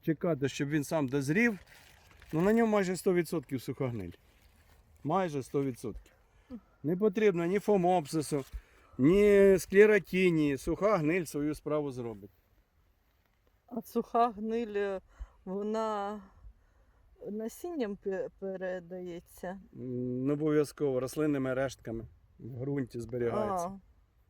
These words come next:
Speaker 1: Е, сівозміна, от іменно багато років, е, вона там до, до восьми, до десяти років, е, по, по різним літературним даним, о, інфекція може зберігатися в ґрунті.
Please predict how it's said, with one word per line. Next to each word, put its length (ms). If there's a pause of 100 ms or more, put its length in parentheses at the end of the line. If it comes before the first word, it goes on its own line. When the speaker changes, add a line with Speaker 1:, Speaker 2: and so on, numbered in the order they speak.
(260)
Speaker 1:
Е, 600
сівозміна, 840
от 200
іменно 760
багато 400
років, 480
е, 260 (420)
вона 300
там 240
до, 200
до 160
восьми, 320
до 100
десяти 440
років, 420
е, 380
по, 180
по 360
різним 320
літературним 680
даним, 340 (440)
о, 140
інфекція 520
може 280
зберігатися 640
в 80
ґрунті. 280